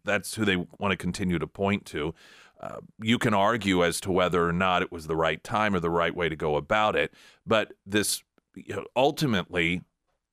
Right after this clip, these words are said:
the motivation is a genuine motivation, and that is, you know, once again,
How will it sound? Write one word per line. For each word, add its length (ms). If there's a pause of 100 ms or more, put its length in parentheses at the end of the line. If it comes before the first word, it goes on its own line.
(1800)
the 100
motivation 920 (480)
is 400
a 40
genuine 460
motivation, 800 (460)
and 160
that 240
is, 420 (220)
you 160
know, 360
once 380
again, 640